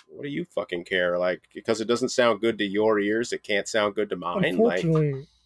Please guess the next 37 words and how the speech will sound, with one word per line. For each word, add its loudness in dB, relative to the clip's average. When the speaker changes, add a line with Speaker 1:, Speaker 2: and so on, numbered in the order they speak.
Speaker 2:
I 0
mean, -2
a -4
lot 4
of 0
guys 2
will -6
tie -2
music -8
into -6
their -6
masculinity. -8
And -6
Speaker 1:
Oh, 4
God, 6
Speaker 2:
I 6
don't 6
Speaker 1:
yeah, 4
Speaker 2:
know 6
if -2
that's 2
Speaker 1:
yeah. 4
Speaker 2:
the 4
same 4
for -2
women. 2
Like, -8
are -4
women 0
allowed 2
to -2
'cause -6
I'm 0
obviously -2
not 0
a -2
woman. 0